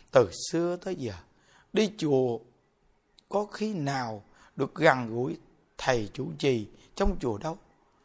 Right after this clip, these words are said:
Chồng con nói, giống như vợ chồng mình có duyên với chùa và thầy rồi. Hai vợ chồng mừng không thể tả được.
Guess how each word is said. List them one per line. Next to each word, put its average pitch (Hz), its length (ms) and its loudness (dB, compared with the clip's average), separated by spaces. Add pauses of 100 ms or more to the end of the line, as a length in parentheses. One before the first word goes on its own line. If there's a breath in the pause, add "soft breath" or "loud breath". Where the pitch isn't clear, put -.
(380)
Chồng 123 220 6 (120)
con 165 240 -2
nói, 175 180 -2 (840)
giống 196 380 2
như 196 220 0
vợ 123 340 -2
chồng 120 240 -6
mình 101 160 -8 (480 soft breath)
có 196 200 2 (100)
duyên 196 440 -2
với 202 220 -2
chùa 117 280 0 (260 soft breath)
và 117 200 4
thầy 113 180 -4
rồi. 104 200 -6 (440 soft breath)
Hai 170 280 6
vợ 135 140 2
chồng 123 280 0 (180)
mừng 131 400 0 (420 soft breath)
không 233 320 2
thể 127 220 -4
tả 123 340 -6
được. 117 140 -10